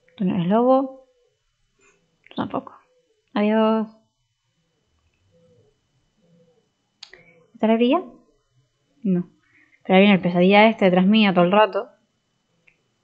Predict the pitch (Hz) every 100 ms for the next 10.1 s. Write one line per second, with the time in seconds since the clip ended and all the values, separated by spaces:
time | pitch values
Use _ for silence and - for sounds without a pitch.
0 | _ - 190 180 196 208 208 202 202 208
1 | 214 190 196 202 180 185 247 269 277 -
2 | _ _ _ _ _ _ _ - - _
3 | _ 185 170 175 220 254 311 370 359 _
4 | _ _ _ _ _ _ _ _ _ -
5 | 190 165 - - _ _ - - _ _
6 | _ _ _ _ _ _ _ _ _ _
7 | _ _ _ _ - 185 170 165 165 170
8 | 170 165 165 160 165 180 254 359 392 -
9 | _ _ _ _ _ _ _ _ - 180